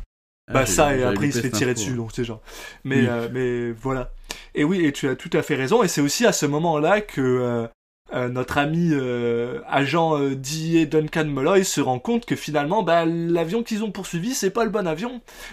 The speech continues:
Speaker 2: Donc il faut faire demi-tour maintenant. Mais ils sont
Speaker 1: Eh
Speaker 2: un
Speaker 1: oui,
Speaker 2: petit peu
Speaker 1: il,
Speaker 2: en retard.
Speaker 1: il avait raison, Larkin.
Speaker 2: Ils sont un petit peu en retard, et Larkin, lui, est arrivé en avance,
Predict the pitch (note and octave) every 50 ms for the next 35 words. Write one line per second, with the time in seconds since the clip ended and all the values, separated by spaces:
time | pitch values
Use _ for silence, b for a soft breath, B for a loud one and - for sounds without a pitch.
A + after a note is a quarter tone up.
0 | B B E3+ E3 - F3 - F3+ - A#3+ A#3+ A3+ F#3+ F#3+ F3+ F3 C#4 C#4 B3 A3+
1 | G3 - - F3 D3+ D3 - - - - - - _ - - D3 C#3+ D3 D3 D3
2 | - - G3+ F#3+ G#2+ G2+ G2 G2+ A2 A2 C4 A#3 - - - G#3 - - - -
3 | _ _ - A#2 A2 G#2+ G#2 G2+ G2+ G2+ G2+ G#2+ A2 A2 G#2 F2+ F#2 F2+ F2+ F2
4 | - - _ G2 G2 G#2 G#2 - - - _ _ _ _ _ _ _ - - -
5 | - C#3+ C3+ - - - - A3+ C#4 A3+ G#3+ - - F3+ F3 E3 D#3+ D#3 C#3 C#3
6 | C#3+ - - - B3+ C4 G#3+ D#3+ C#3+ D#3+ A3 B3 G3 - - E3 C#3+ D3+ D3 C#3
7 | E3 D#3 C#3 C3 C3+ C3+ C3 E3 G3 G3 E3+ - - - -